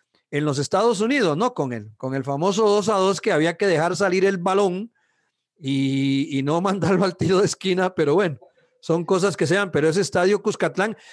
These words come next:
también ahí se dio, yo diría que el penúltimo paso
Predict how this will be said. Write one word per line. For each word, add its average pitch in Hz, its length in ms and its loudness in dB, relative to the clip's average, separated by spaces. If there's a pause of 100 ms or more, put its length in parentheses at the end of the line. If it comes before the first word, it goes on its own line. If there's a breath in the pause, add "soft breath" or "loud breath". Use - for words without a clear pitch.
(120)
también 202 420 0
ahí 254 300 2
se 233 180 0
dio, 208 400 0 (220 soft breath)
yo 196 180 2
diría 240 320 0
que 262 80 0
el 226 100 -2
penúltimo 214 640 0
paso 247 440 -2